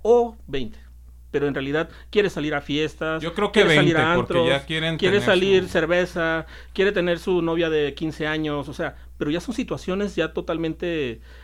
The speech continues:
Speaker 1: este, que él no quiere superar. Entonces también ahí ya estamos hablando de de la misma edad que tienes, que tienes en una autonegación. Y tú quieres componer tu mundo a tu conveniencia, yo digo.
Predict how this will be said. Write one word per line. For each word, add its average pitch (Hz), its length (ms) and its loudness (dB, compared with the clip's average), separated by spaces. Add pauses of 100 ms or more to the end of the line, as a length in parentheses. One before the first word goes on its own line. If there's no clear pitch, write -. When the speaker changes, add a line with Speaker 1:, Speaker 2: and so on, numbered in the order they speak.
(180)
Speaker 1:
este, 135 420 -6
que 151 240 -4
él 190 160 0
no 185 140 -2
quiere 175 260 -2
superar. 104 600 -8 (440)
Entonces 143 320 -12
también 131 320 -4
ahí 143 80 -4
ya 147 80 -6
estamos 143 320 -8
hablando 127 420 -4
de 117 240 -8 (560)
de 139 140 0
la 139 120 0
misma 175 400 4
edad 170 260 2
que 208 100 -2
tienes, 202 580 -4 (260)
que 175 100 -6
tienes 170 240 -4
en 160 100 0
una 165 120 0
autonegación. 131 720 -6 (640)
Y 127 160 -6
tú 165 160 -4
quieres 175 220 -2
componer 143 420 -2
tu 180 100 -4
mundo 165 300 0
a 156 120 -2
tu 131 140 -10
conveniencia, 120 720 -8 (560)
yo 127 120 -4
digo. 98 220 -8